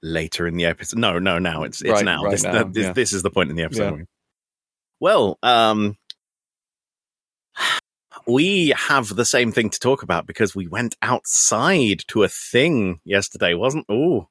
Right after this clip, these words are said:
Speaker 1: yes, that's right. In, in the real outside world.
Speaker 2: In the world.
Speaker 1: Mm.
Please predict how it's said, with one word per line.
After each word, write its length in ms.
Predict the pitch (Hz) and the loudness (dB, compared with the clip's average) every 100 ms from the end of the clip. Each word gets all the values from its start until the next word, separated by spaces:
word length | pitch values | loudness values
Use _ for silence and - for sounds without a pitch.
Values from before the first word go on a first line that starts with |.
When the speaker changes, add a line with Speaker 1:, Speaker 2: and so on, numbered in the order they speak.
| _ | _
Speaker 1:
yes, 520 | 104 139 165 - - _ _ | -2 0 0 -4 -8 _ _
that's 220 | 123 120 127 | -2 0 2
right. 360 | 139 175 107 - | 2 2 0 -2
In, 280 | 123 123 123 | -2 0 0
in 180 | 127 127 | 0 0
the 100 | 123 | 0
real 320 | 110 139 139 120 | 2 2 2 2
outside 460 | 139 - 143 135 | 0 0 0 0
world. 460 | 117 147 180 101 - - | 2 2 2 0 -4 -16
Speaker 2:
In 200 | 117 117 | -12 -6
the 80 | 123 | -4
world. 540 | 127 143 127 95 - _ - | -2 0 0 -2 -6 _ -10
Speaker 1:
Mm. 360 | 98 120 101 | -4 -4 -4